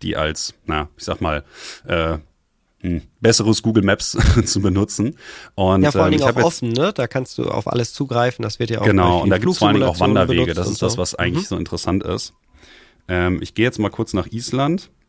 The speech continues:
Speaker 1: Ähm, hier sind jetzt quasi alle möglichen Spots, die ich in Island irgendwie interessant fand, ähm, oder halt die für mich irgendwie relevant sein würden.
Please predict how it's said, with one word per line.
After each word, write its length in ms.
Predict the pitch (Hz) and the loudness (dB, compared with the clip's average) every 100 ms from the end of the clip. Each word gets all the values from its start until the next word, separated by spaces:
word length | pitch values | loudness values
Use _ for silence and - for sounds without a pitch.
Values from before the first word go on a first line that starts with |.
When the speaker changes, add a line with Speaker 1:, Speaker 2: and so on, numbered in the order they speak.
| _ - - _ - | _ -20 -20 _ -4
Speaker 1:
Ähm, 360 | 95 95 95 - | 0 2 0 -2
hier 200 | 95 113 | 0 2
sind 80 | 110 | 2
jetzt 180 | - | 0
quasi 260 | - 98 101 | 0 2 2
alle 140 | 104 | 2
möglichen 300 | 107 101 - | 2 0 -2
Spots, 340 | 95 101 98 - | -4 -2 -4 -4
die 80 | 98 | -6
ich 120 | 80 | -4
in 60 | |
Island 320 | 107 104 95 90 | -4 -2 -2 -2
irgendwie 200 | 90 87 | -4 -4
interessant 420 | 85 90 117 139 | -4 -2 -2 0
fand, 400 | - 110 113 - | 0 -2 -2 -4
ähm, 500 | 92 90 90 90 87 | -2 0 0 -2 -4
oder 260 | - 90 80 | -2 0 0
halt 320 | 82 82 - _ - | 0 -2 -6 _ -8
die 180 | 85 | -8
für 140 | 82 85 | -6 -4
mich 220 | 90 - | -4 -4
irgendwie 180 | 90 80 | -6 -6
relevant 380 | - 85 127 - | -6 -2 -2 -2
sein 260 | 110 113 | 0 0
würden. 300 | 104 101 104 | -2 -4 -6